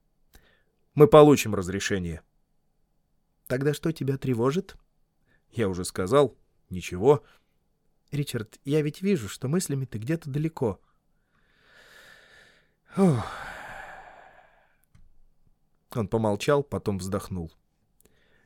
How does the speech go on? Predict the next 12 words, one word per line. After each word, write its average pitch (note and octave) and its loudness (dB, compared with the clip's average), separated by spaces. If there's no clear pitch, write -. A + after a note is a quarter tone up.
«Я A2+ -2
бы G#2+ -2
и - -8
сам G#2+ -2
хотел F#2+ -6
очутиться F#2 -8
где-нибудь F#2 -6
подальше». G2 -6
Мэри B2 2
сжала A#2 0
его A#2 0
пальцы B2+ 0